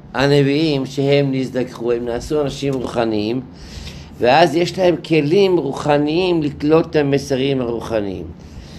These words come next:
מי שנבחר להיות נביא, זאת אומרת, הוא נבחר לקבל מסר רוחני. אחרי שהוא קיבל מסר רוחני, "אם אורה, תעשה כך וכך וכך",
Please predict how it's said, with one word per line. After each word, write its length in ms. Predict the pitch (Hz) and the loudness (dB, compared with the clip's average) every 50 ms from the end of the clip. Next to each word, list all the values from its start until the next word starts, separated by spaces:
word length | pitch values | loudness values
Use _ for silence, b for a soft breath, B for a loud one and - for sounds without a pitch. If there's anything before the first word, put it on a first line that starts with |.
| B B B B B B B B - | B B B B B B B B -4
מי 200 | - 147 190 214 | 0 2 2 2
שנבחר 760 | 214 - 214 196 180 175 160 147 - - 170 170 175 175 175 | 4 4 4 4 6 4 2 2 0 2 4 6 6 6 6
להיות 520 | 180 165 160 156 151 151 156 160 156 - 139 | 4 4 2 2 4 4 4 2 0 -2 -4
נביא, 500 | 143 135 131 120 104 117 135 147 156 143 | -4 -4 -4 -4 -4 -4 -4 -2 -2 -2
זאת 220 | 131 127 123 127 | -2 -4 -4 -4
אומרת, 520 | 127 120 120 123 127 135 135 147 165 160 - | -4 -4 -2 -2 0 0 0 0 -2 -4 -4
הוא 180 | - 131 156 175 | -4 0 2 2
נבחר 520 | 170 160 143 127 - - 131 156 175 185 | 4 2 2 -2 -4 -6 -2 0 0 2
לקבל 680 | 180 151 143 143 - 143 131 113 110 127 147 160 175 170 | 2 2 0 -2 0 -2 -2 -2 0 2 2 4 4 2
מסר 580 | 160 151 147 147 151 165 160 - 160 156 143 127 | 0 2 2 2 2 2 0 0 0 2 2 2
רוחני. 440 | 123 120 113 - - 120 104 95 87 - B B B B B B B B | 0 -4 -4 -4 -4 -4 -4 -4 -8 -12 B B B B B B B B
אחרי 160 | - 185 196 | -4 -4 -2
שהוא 160 | - 190 175 | -2 -4 -2
קיבל 480 | 139 160 151 131 170 165 165 165 156 156 | 0 0 2 4 4 4 4 4 2 2
מסר 180 | 151 - 151 | 0 0 -2
רוחני, 420 | 143 127 - - 143 147 143 139 143 | -4 -2 -2 0 0 2 2 2 2
"אם 80 | 143 | 2
אורה, 500 | 156 143 - 147 147 139 143 151 160 156 | 0 2 2 4 4 6 6 6 4 4
תעשה 360 | - - 131 131 - - 160 | 2 0 -2 -4 -2 -2 -2
כך 260 | 143 151 151 151 151 135 | -2 2 2 2 2 2
וכך 280 | 131 135 131 151 143 135 120 | -2 -2 0 2 0 0 0
וכך", 500 | 117 117 117 123 123 131 151 165 - - | -2 -4 0 2 4 4 4 2 0 -6